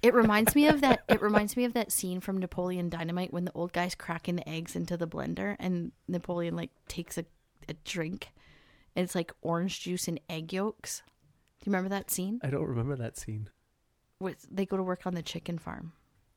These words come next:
Speaker 1: Is, "Do the chickens have large talent?"
Speaker 2: <laughs>
Speaker 1: It's that scene. And they're drinking egg yolks and orange juice. And it ma-, and, like, the way that he drinks it and swallows the egg yolk, like, you can feel the egg yolk in your mouth in that scene. Like, it's disgusting.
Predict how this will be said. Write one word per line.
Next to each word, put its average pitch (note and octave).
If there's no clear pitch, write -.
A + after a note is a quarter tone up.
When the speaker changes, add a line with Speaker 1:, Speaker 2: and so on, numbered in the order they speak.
Speaker 1:
Is, G#3
"Do -
the -
chickens -
have G#3+
large F#3+
talent?" G3
Speaker 2:
<laughs> -
Speaker 1:
It's -
that G3+
scene. -
And G3+
they're G3
drinking F#3+
egg F#3
yolks D#3+
and E3+
orange F#3+
juice. -
And F#3+
it F#3
ma-, F3+
and, G3
like, F3+
the G3
way F#3
that G3
he G3+
drinks F3
it A3
and F#3+
swallows F3
the -
egg D#3+
yolk, A3
like, G3+
you G3
can G3+
feel G3
the -
egg E3+
yolk E3+
in E3+
your E3+
mouth E3
in D#3+
that -
scene. -
Like, E3+
it's -
disgusting. -